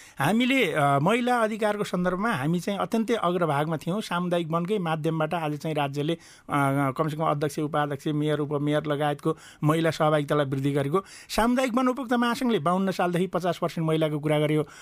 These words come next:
अध्यक्ष, महासचिव र कोषाध्यक्ष, अ, उपाध्यक्षको, अ, प्रावधानसहित अहिले आएर तपाईँको चाहिँ,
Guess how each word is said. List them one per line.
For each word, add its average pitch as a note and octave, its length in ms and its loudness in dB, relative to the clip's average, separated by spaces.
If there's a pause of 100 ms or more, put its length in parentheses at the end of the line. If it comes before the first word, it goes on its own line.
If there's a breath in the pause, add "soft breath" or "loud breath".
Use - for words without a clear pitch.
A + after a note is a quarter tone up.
(180 loud breath)
अध्यक्ष, G3+ 340 0
महासचिव F#3+ 540 -2
र G3+ 80 -2
कोषाध्यक्ष, F3+ 580 -2
अ, C#3 760 0
उपाध्यक्षको, E3+ 680 0
अ, D3 280 0
प्रावधानसहित D3+ 760 0 (360 loud breath)
अहिले C4+ 280 0
आएर A3 360 0
तपाईँको G3 420 0
चाहिँ, G#3 300 0